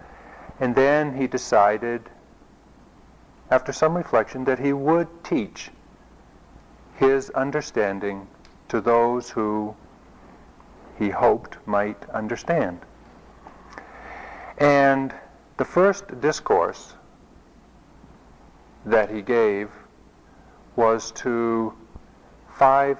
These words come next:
ascetics who had practiced with him for some number of years, I believe. And I think one of them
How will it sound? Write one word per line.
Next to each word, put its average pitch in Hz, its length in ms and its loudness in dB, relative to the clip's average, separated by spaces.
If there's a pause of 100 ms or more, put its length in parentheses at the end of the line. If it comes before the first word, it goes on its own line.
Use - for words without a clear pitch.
(120)
ascetics - 680 -2 (300)
who 120 200 -2
had 107 300 2 (360)
practiced - 560 -2
with 107 120 -8
him 92 280 -4
for 101 200 -4
some 107 420 0 (300)
number 98 380 0
of 92 80 -2 (1300)
years, 107 420 2
I 87 120 2
believe. 87 440 -6 (1160)
And 117 600 2 (3000)
I 143 80 4
think 196 280 0
one 135 320 4
of 104 160 -2
them 87 300 -4